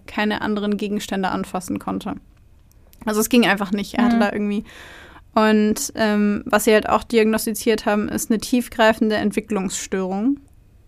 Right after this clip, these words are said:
Speaker 1: Einfach ganz, äh, ganz allgemein eine Zwangsstörung und eben einfach allgemein Probleme damit, andere Dinge anzufassen, sich Menschen zu nähern.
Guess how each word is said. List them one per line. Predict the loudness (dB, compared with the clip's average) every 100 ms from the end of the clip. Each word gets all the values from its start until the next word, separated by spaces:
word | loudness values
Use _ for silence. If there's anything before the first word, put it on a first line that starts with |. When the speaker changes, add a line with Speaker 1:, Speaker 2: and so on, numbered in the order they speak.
| _ _
Speaker 1:
Einfach | -8 -6 -2
ganz, | -2 0 -2 -2
äh, | 0 0 0
ganz | -2 0
allgemein | -2 0 -2 0 0 -2 -6 -20 -6
eine | -4
Zwangsstörung | 0 2 4 2 0 0 2 4 2 0
und | -2 0
eben | 2 2 0 -6 -18 -20 _ _ _ -2
einfach | 0 0 0
allgemein | 0 2 2 2 2 0 -4 -6
Probleme | -4 0 2 2
damit, | 0 -2 -4 -10 -20 _ -10
andere | -2 2 2
Dinge | 2 2 0 0
anzufassen, | -4 -4 -8 -2 -2 -2 -4 -2 -2 -2
sich | -4 -4
Menschen | -4 -2 -4 -4 -6
zu | -2
nähern. | 0 0 0 -2 -2 -2 -4